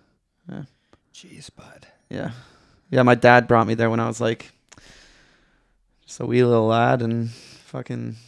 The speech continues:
Speaker 1: we watched sprint cars,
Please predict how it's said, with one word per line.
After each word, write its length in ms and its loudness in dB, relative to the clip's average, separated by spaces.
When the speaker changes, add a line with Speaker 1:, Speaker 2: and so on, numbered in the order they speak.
Speaker 1:
we 120 -6
watched 360 -2
sprint 400 -10
cars, 420 -4